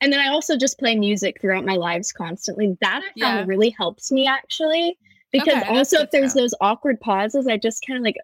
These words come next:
Speaker 1: vibe to the music for a second. I'll, like, crack a joke. I'll tell a random story or something.
Speaker 2: Yes.
Speaker 1: Um, 'cause that happens a lot.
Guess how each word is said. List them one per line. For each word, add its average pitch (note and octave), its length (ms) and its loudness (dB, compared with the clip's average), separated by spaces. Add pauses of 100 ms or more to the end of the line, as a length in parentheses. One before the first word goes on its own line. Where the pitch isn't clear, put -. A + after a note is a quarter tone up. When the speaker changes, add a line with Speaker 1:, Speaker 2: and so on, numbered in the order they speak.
Speaker 1:
vibe F#3 340 -2
to A3+ 80 -2
the G#3 80 2
music G#3 360 2
for A#3 100 2
a A3 80 0
second. A3 420 2
I'll, G3+ 120 0
like, G3+ 260 0
crack G#3 280 -2
a A#3+ 60 4
joke. G3 400 0
I'll G3 120 -2
tell G3+ 260 -2
a G#3+ 80 -2
random F#3 380 -2
story F3+ 480 -2
or G3+ 140 0
something. G3 680 -2
Speaker 2:
Yes. G#3+ 440 -6
Speaker 1:
Um, G3 320 -2 (160)
'cause D#4 120 4
that F4 180 2
happens G#4 380 2
a G#4 60 -2
lot. C4 380 4